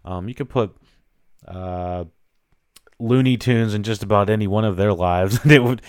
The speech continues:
it would probably fit right, j-, right in. Um, so what else do we have? After several years of languishing, a LeBron James-led sequel was officially announced in twenty fourteen. Oh, my Lanta!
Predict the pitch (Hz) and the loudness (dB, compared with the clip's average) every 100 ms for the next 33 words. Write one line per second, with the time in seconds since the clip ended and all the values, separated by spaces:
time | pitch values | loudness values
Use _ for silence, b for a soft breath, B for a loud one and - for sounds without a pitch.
0 | 139 135 127 104 98 104 98 110 101 101 | -10 -8 -8 -6 0 0 2 2 2 2
1 | - 101 87 92 101 104 110 95 98 - | 0 -2 -2 -2 -2 -6 -6 -6 -10 -12
2 | - 95 104 117 95 87 101 B 165 160 | -4 0 2 0 -2 -4 -10 B -20 -18
3 | 143 - 101 104 98 92 90 92 - _ | -16 0 4 6 6 4 -2 -8 -14 _
4 | _ _ - - - 101 101 95 - 92 | _ _ -20 -10 -4 0 0 -2 -2 -4
5 | 85 87 87 110 - 123 180 180 165 143 | -2 -4 -4 -4 -4 -4 -4 -2 -2 -2
6 | 127 104 107 107 104 107 107 95 90 87 | -4 -2 -2 -2 -6 -6 -4 -4 -4 -4
7 | 95 101 98 87 92 90 85 - - 90 | -2 -2 -2 -4 -4 -4 -8 -14 -10 -4
8 | 90 87 - 90 90 90 85 87 85 90 | -4 -4 -8 -10 -6 -4 -4 -8 -8 -8
9 | - 87 85 85 85 85 80 - 104 139 | -6 -6 -4 -6 -8 -10 -12 -10 -4 0
10 | 190 175 - 143 143 - - 104 104 127 | 0 -2 -4 -2 -2 -4 -8 -4 -2 -2
11 | 139 123 - 87 80 87 113 98 80 | -6 -8 -12 -14 -12 -12 -10 -10 -12